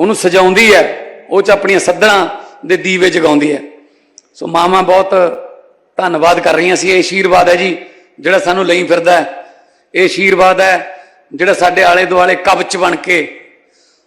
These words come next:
ਸਾਨੂੰ ਆ ਜਿਹੜੇ ਅਨਿੰਦਿਆ ਚੁਗਲੀਆਂ ਜਿਹੀਆਂ ਕਰਨ ਵਾਲੇ ਉਹਨਾਂ ਤੋਂ ਬਚਾਉਂਦਾ ਹੈ। ਇਹ ਗੁਰੂ ਤੇਗ ਬਹਾਦਰ ਜੀ ਦੀ ਕੁਰਬਾਨੀ ਵਾਲਾ ਪ੍ਰੋਗਰਾਮ ਕਦੇ ਕੋਈ ਦੇਖ ਕੇ ਕੋਈ ਆਇਆ ਹੋਵੇ ਅਨੰਦਪੁਰ ਸਾਹਿਬ ਤੋਂ, ਕੋਈ ਕੱਲ੍ਹ ਜਾਂ ਪਰਸੋਂ ਤੋਂ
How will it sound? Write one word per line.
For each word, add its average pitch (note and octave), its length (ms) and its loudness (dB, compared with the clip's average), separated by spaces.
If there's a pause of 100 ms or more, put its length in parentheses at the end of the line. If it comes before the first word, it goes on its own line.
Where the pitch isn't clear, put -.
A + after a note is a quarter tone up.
(300)
ਸਾਨੂੰ F#3+ 420 0
ਆ F#3+ 100 2
ਜਿਹੜੇ F3+ 460 -2 (680)
ਅਨਿੰਦਿਆ F#3 340 0
ਚੁਗਲੀਆਂ F3 360 -2
ਜਿਹੀਆਂ F3 160 -2
ਕਰਨ E3 220 -2
ਵਾਲੇ D#3+ 220 0
ਉਹਨਾਂ D#3+ 200 0
ਤੋਂ E3+ 100 -2
ਬਚਾਉਂਦਾ C#3+ 420 -2
ਹੈ। - 160 -6 (1040)
ਇਹ F3+ 100 2
ਗੁਰੂ F#3+ 200 2
ਤੇਗ G3 280 2
ਬਹਾਦਰ F#3+ 360 2
ਜੀ F#3+ 160 -4
ਦੀ G3 100 -4
ਕੁਰਬਾਨੀ F#3+ 540 0
ਵਾਲਾ G#3 160 2
ਪ੍ਰੋਗਰਾਮ G3+ 460 0
ਕਦੇ G3+ 180 0
ਕੋਈ F#3+ 140 -4
ਦੇਖ F3+ 260 0
ਕੇ G3+ 120 0
ਕੋਈ G3+ 220 0
ਆਇਆ G3 220 4
ਹੋਵੇ F#3+ 200 4
ਅਨੰਦਪੁਰ F#3+ 380 0
ਸਾਹਿਬ G3+ 240 2
ਤੋਂ, G3 160 0
ਕੋਈ F#3+ 240 2
ਕੱਲ੍ਹ G3+ 300 -2
ਜਾਂ G3+ 120 4
ਪਰਸੋਂ F#3+ 400 -2
ਤੋਂ F#3+ 360 -2